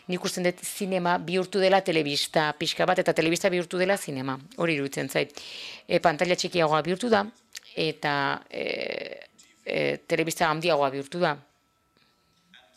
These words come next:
Eta niri zinemaz gustatzen zitzaizkidan gauza batzuk, ba, e,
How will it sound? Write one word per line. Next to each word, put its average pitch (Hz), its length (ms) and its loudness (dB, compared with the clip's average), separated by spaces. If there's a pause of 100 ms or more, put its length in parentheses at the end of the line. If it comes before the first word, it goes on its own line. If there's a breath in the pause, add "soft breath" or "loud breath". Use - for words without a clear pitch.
(1300)
Eta 190 320 2 (1000 loud breath)
niri 175 540 2
zinemaz 175 760 -2 (240)
gustatzen 170 520 0
zitzaizkidan 170 500 0
gauza 160 240 2
batzuk, 165 420 0
ba, 147 180 4 (460 loud breath)
e, 156 380 -4